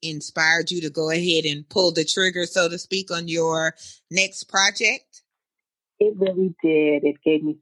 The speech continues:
Speaker 2: so much confidence and just kind of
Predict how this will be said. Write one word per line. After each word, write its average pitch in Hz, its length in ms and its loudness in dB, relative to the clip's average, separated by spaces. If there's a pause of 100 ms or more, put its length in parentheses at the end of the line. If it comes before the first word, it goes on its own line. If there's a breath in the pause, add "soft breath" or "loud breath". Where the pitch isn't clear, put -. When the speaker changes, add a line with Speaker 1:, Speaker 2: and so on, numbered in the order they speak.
Speaker 2:
so 185 80 -2
much 185 200 0 (140)
confidence 147 760 0 (180)
and 139 400 0
just 151 160 2 (220)
kind 156 180 -2
of 143 200 0